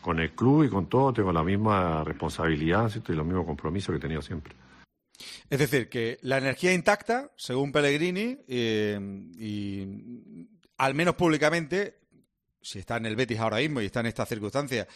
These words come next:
Speaker 2: faltaría más que el discurso fuera otro diferente,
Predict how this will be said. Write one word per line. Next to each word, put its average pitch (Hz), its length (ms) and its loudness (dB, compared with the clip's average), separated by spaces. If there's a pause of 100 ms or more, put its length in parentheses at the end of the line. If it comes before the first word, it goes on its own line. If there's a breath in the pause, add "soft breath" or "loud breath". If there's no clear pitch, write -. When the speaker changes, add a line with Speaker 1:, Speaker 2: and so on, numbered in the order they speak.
(260 loud breath)
Speaker 2:
faltaría 135 480 2
más 151 160 0
que 139 120 -2
el 120 480 -6
discurso 135 360 -4
fuera 135 240 0
otro 135 260 -2
diferente, 139 580 -2